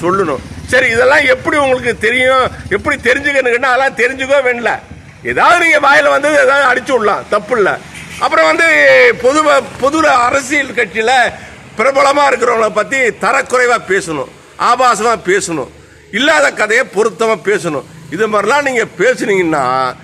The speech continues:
நீங்க வந்து சீக்கிரம் வந்து பிரபலம் ஆயிடலாம். இப்ப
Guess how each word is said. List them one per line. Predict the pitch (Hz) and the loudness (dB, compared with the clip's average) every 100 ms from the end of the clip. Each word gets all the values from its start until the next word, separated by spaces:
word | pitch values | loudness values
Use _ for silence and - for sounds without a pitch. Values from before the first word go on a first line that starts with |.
| - - - | -20 -18 -4
நீங்க | 311 330 294 | -2 0 2
வந்து | 285 320 311 254 240 208 | 2 2 4 4 4 2
சீக்கிரம் | 294 320 - 302 269 | -2 -4 -2 0 0
வந்து | 247 247 | 0 -2
பிரபலம் | 208 247 240 208 | 0 0 2 0
ஆயிடலாம். | 185 190 170 139 - - - | 0 0 -2 -6 -10 -20 -20
இப்ப | - 127 | -6 -4